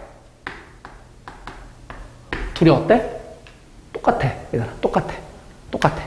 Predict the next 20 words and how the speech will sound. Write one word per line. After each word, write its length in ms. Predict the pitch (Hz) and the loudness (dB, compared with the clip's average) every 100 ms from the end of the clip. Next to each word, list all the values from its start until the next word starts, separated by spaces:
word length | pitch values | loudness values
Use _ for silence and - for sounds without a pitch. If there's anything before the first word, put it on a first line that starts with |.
| - - - - - - | -12 -18 -20 -20 -14 4
그러면 500 | 151 156 190 139 123 | 8 10 10 10 8
나는 320 | 156 233 226 | 10 10 12
요렇게 260 | 170 160 151 | 10 8 4
풀 140 | 143 | 2
거야. 200 | 123 101 - - - - - - - - - - | 0 -2 -8 -16 -18 -20 -20 -20 -20 -20 -12 -2
나는 460 | 127 156 165 - - - - - - | 4 6 6 4 -4 -12 -16 -8 4
지금 260 | 208 196 | 6 6
F 260 | - 196 262 | 4 6 8
나왔고, 560 | 220 185 185 175 139 - | 10 10 8 8 6 6
G 180 | - 208 | 6 8
나왔고, 480 | 160 160 160 139 151 | 10 8 6 4 6
H 360 | 190 214 - | 8 6 4
안 80 | 165 | 4
나왔죠, 280 | 156 147 127 | 6 4 4
H. 460 | 135 180 - 123 107 - - - | 4 4 2 -4 -6 -12 -18 2
그래서 260 | - 131 | 6 10
요 80 | 165 | 8
속에 300 | 165 269 311 | 8 8 10
있는 220 | 285 220 | 10 8
애, 340 | 160 127 - | 6 2 -2